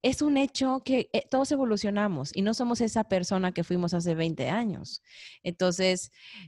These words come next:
eh, o diez años, los que están súper más chavitos. Entonces, <laughs> em, los amigos que vas, los amigos o la gente de la que te vas rodeando en la edad adulta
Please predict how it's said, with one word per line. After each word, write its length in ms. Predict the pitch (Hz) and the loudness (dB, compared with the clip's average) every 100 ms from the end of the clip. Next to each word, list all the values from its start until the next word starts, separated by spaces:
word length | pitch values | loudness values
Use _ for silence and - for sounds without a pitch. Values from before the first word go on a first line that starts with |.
| - - | -18 -2
eh, 240 | 175 165 | 0 2
o 140 | - 165 | 2 2
diez 220 | 175 175 | 2 4
años, 240 | 170 175 | 4 4
los 120 | 156 165 | 0 -2
que 80 | |
están 160 | 170 170 | 0 2
súper 260 | 202 - - | 2 0 2
más 160 | 180 | 2
chavitos. 460 | - 139 196 - - 277 285 | 4 2 0 -6 -12 -10 -6
Entonces, 840 | - - 226 233 220 247 294 226 - | -4 2 4 4 4 6 6 2 -10
<laughs> 60 | - | 0
em, 520 | 226 220 220 214 214 - _ - - | 4 4 4 2 -2 -8 _ -8 0
los 240 | 254 254 | 2 4
amigos 420 | 254 262 254 262 | 2 2 2 0
que 140 | - 226 | 2 4
vas, 240 | 226 220 _ | 4 2 _
los 180 | 208 220 | -2 2
amigos 280 | 226 233 214 | 2 4 4
o 60 | 196 | 2
la 80 | |
gente 240 | 208 247 233 | 2 2 2
de 40 | |
la 100 | 202 | 2
que 80 | 190 | 0
te 80 | 196 | 0
vas 140 | 202 | 2
rodeando 300 | 202 196 202 | 2 2 0
en 60 | 190 | 0
la 60 | |
edad 220 | 175 190 180 | 2 2 4
adulta 580 | 202 220 - 165 180 | 4 2 2 2 2